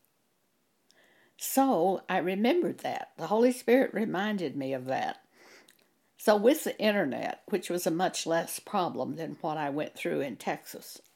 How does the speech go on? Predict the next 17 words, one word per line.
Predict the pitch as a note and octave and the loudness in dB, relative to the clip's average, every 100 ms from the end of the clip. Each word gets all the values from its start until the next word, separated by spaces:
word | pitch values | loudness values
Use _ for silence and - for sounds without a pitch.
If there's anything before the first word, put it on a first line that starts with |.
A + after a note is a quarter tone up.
| _ _ _ _ _ _ _ _ - _ _ _ | _ _ _ _ _ _ _ _ -20 _ _ _
with | - C#4 D4 | 4 4 4
the | - | 0
loss | G3+ F#3 G3 - | 2 4 2 2
of | F#3 D#3+ | -2 0
the | D3 | -4
internet, | - E3+ D#3 B2 B2 C3 _ _ _ - | -2 -2 0 -4 -6 -10 _ _ _ -8
I | E3+ A3+ | -2 -2
simply | G#3+ - G3 F3+ F3 D3+ D3+ _ | -4 -4 -4 -2 -4 -4 -6 _
prayed, | - E3 C#3+ C3 C3+ B2 - _ _ _ _ _ - _ _ | -6 -2 -2 -2 -6 -10 -16 _ _ _ _ _ -20 _ _
"Please, | - C4+ B3 B3+ | 4 6 6 2
God, | - E3 E3 E3 | -2 -4 -2 -4
fill | - - F3+ F#3 F#3 F3+ | -6 0 4 4 2 -2
my | - E3 E3 | -6 -4 -4
day." | D3+ B2 A2 - _ _ _ _ _ _ _ _ _ - | -4 -6 -6 -12 _ _ _ _ _ _ _ _ _ -6
And | G#3+ G#3+ | -4 -2
he | G#3 | -2
did. | F3+ C3+ - | -2 -4 -4